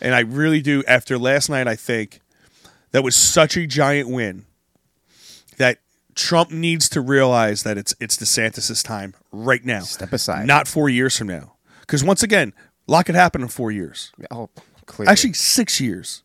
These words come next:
Speaker 1: It's not just four. We have two more of this other fucking old cockbag.
Speaker 2: Look at how, how, mu-, how much just happened in two years.
Speaker 1: Yeah.
Speaker 2: Yeah.
Speaker 1: You know, a lot can happen. You don't know.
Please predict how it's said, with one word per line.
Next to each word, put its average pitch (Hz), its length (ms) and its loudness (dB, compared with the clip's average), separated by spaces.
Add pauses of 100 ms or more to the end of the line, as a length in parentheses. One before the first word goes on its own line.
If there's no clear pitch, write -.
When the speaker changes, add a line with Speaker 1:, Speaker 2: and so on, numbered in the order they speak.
(200)
Speaker 1:
It's - 100 -6
not 226 100 4
just 247 160 0
four. 180 140 2
We 127 80 0
have 127 100 -6
two 240 200 2
more 233 360 2 (160)
of 131 140 -4
this 147 160 2
other 190 220 2
fucking 131 480 -2
old 120 260 -2
cockbag. 101 540 -10 (300)
Speaker 2:
Look 147 160 0
at 233 120 8
how, 226 200 6
how, 156 120 2
mu-, 165 200 0
how 143 120 0
much 147 240 2
just 135 140 -4
happened 120 400 0
in 95 200 -10
two 240 200 -6
years. - 380 -12 (600)
Speaker 1:
Yeah. 202 480 6 (100)
Speaker 2:
Yeah. 120 220 -8 (460)
Speaker 1:
You 175 100 2
know, 202 60 2 (200)
a 190 80 4
lot 247 220 2
can 294 100 -2
happen. 254 380 2
You 165 60 2
don't 330 140 2
know. 349 140 0